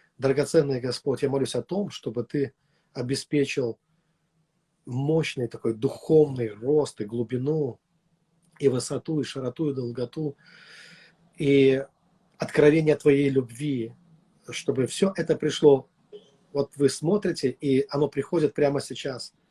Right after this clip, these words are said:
на вас, потому что Господь туточки здесь, Господь никуда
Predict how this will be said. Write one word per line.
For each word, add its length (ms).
на 160
вас, 340
потому 260
что 200
Господь 560
туточки 460
здесь, 420
Господь 420
никуда 640